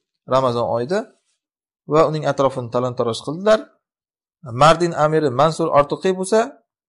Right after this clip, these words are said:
unga olti yuz to'qson uchinchi yillarda imorat kelgandi. U mamlukiylar bilan bir jihatdan aloqasi bor edi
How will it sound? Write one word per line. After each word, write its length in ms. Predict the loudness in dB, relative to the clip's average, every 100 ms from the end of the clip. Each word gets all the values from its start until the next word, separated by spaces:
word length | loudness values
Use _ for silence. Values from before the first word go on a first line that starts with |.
| _ _
unga 220 | -10 -4 -2
olti 220 | 0 -2
yuz 120 | -4 -10
to'qson 240 | -6 -6
uchinchi 260 | -6 -14 -12
yillarda 300 | -4 -2 -2
imorat 320 | -2 0 -2 -4
kelgandi. 440 | -8 -6 -6 -4 -6
U 80 | -2
mamlukiylar 600 | -2 0 -2 -4 0 0
bilan 180 | 0 -6
bir 100 | -6
jihatdan 400 | -8 -6 -4 -4
aloqasi 440 | -4 -4 -4 -6 0
bor 140 | 0
edi 160 | 0 -2